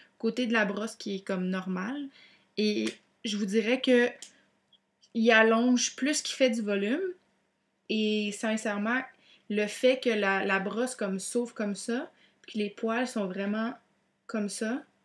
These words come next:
ce qu'ils appellent l'effet papillon, ça vient tellement chercher toutes les cils et ça les brosse tellement bien. Wow! Sincèrement, L'Oréal ne fait que me satisfaire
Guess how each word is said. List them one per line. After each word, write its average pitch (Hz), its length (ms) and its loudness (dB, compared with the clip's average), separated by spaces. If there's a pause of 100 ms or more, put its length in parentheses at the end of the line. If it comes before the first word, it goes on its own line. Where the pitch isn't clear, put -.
(460)
ce - 140 -16
qu'ils - 340 -10
appellent 202 320 -2
l'effet 202 220 -4
papillon, 220 580 -4 (400)
ça 202 280 -2
vient 208 180 -2
tellement 269 420 -2
chercher 269 580 -2 (220)
toutes 320 280 -2
les 233 180 2
cils 277 460 -4
et 226 60 -2
ça 208 220 -2
les 214 140 0
brosse 240 560 0 (380)
tellement 233 580 2
bien. 226 500 0 (480)
Wow! 196 500 -2 (1120)
Sincèrement, 214 880 -2
L'Oréal 208 640 -4
ne 190 160 -2
fait 214 280 -6
que 214 100 -8
me 190 220 -2
satisfaire 214 920 -8